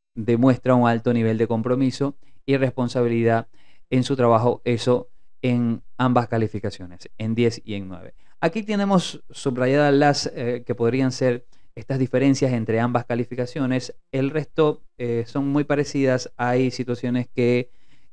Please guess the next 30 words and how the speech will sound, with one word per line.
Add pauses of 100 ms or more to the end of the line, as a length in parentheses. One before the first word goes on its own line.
(120)
que
se
diferencian, (460)
que
ya (100)
hacen (360)
que,
que
se
nos
haga
un
poquito
más
fácil
tomar
esa
decisión
de
si (440)
es
B
más,
B
menos,
C
más,
C
menos. (380)
En